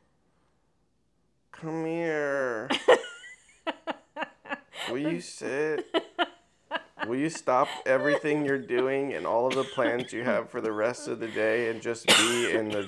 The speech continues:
Speaker 1: general area?
Speaker 2: Uh, I'm, I'm trying to make you food. Oh, man. Sorry I coughed through that.
Speaker 1: No, it's fine.
Speaker 2: I was
Speaker 1: That's the
Speaker 2: laughing.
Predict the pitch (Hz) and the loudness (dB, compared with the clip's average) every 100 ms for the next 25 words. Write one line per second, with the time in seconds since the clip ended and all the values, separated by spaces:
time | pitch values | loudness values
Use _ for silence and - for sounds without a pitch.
0 | 98 107 113 113 113 62 87 101 113 113 | -2 0 0 2 0 0 0 0 0 2
1 | 120 120 120 233 _ _ _ _ _ - | 0 -2 -8 -20 _ _ _ _ _ -18
2 | 233 226 220 208 - 214 214 226 233 285 | -12 -10 -10 -12 -12 -14 -8 -8 -4 -4
3 | 254 277 277 233 214 202 202 208 208 214 | -4 -6 -8 -10 -12 -12 -10 -8 -8 -10
4 | - - 381 202 196 240 _ _ _ _ | -8 -6 -4 -6 -8 -14 _ _ _ _
5 | _ _ _ _ - 269 262 254 240 226 | _ _ _ _ -10 -4 -2 -2 -2 -4
6 | 202 196 190 185 190 214 202 190 - 180 | -6 -10 -12 -12 -8 -6 -4 -6 -6 -6
7 | 180 - 196 175 175 180 170 - 120 180 | -6 -14 -14 -10 -8 -8 -10 0 4 4
8 | 220 - 107 127 156 208 202 185 123 107 | 2 -2 2 4 2 0 -4 0 0 2
9 | 127 | 0